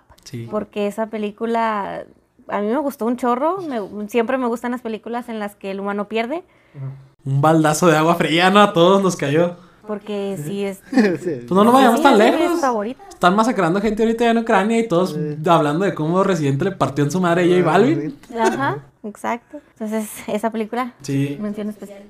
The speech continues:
Speaker 1: Una mención especial, yo quisiera dejarles, aparte de la de Django, que todos la hemos visto menos Gaby,
Speaker 3: Sí. <laughs>
Speaker 1: este, me gustaría dejarles,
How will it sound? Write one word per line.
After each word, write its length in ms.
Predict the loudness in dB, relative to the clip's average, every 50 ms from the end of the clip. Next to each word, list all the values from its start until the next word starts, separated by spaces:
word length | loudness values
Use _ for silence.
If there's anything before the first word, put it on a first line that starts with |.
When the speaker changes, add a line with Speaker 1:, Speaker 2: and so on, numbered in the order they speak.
| -16 -12
Speaker 1:
Una 100 | -8 -8
mención 180 | -6 -6 -6 -6
especial, 480 | -8 -8 -6 -4 -2 0 0 0 0
yo 200 | 0 -2 -4 -4
quisiera 280 | -6 -8 -8 -6 -6 -6
dejarles, 580 | -6 -8 -8 -8 -8 -8 -10 -10 -14 -18 -20 -20 -20
aparte 360 | -18 -14 -12 -12 -8 -6 -4
de 60 | -2
la 60 | -2
de 40 | -2
Django, 240 | -2 -2 -4 -6 -8
que 100 | -12 -16 -20 _ _
todos 180 | 0 2 4 4
la 80 | 4
hemos 140 | 2 2 0
visto 220 | -2 -2 -4 -2
menos 200 | -2 0 0 2
Gaby, 260 | 4 4 4 4 2 0 -8 -18 _
Speaker 3:
Sí. 80 | -18 -14
<laughs> 840 | -12 -6 -4 -2 0 2 2 2 0 -2 -4 -8 -12 -18 _ _ _
Speaker 1:
este, 560 | -10 -8 -6 -6 -6 -8 -10 -10 -8 -8 -6
me 140 | -6 -6 -6
gustaría 360 | -6 -6 -6 -6 -6 -6 -6 -6
dejarles, 760 | -6 -6 -6 -4 -4 -2 -2 -4 -4 -6 -12 -14 -16 -18 -14